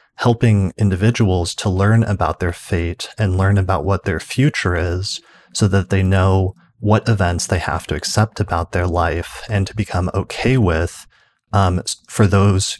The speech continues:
who were not, who had not received or, or achieved the sort of enlightenment of a Stoic sage.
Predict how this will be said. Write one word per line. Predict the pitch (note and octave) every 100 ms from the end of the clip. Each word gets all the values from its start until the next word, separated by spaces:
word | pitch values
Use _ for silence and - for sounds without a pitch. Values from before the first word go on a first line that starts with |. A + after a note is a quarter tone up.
| -
who | - G2+ F#2+ F#2+ -
were | G#2 G2
not, | F#2 G2+ A2 - - - -
who | A2+
had | G2+
not | G2 G2 F#2+
received | F#2+ - - F#2+ F2+ -
or, | F#2 F2+
or | F2+ F2+
achieved | - - F#2+ E2+ F#2+
the | F#2
sort | - F#2
of | F#2
enlightenment | G2 F#2 F2 G2+ G2 F#2 E2+ E2+ -
of | G2
a | F2+
Stoic | - F#2 E2 -
sage. | - G#2 G2 A2 A2+ -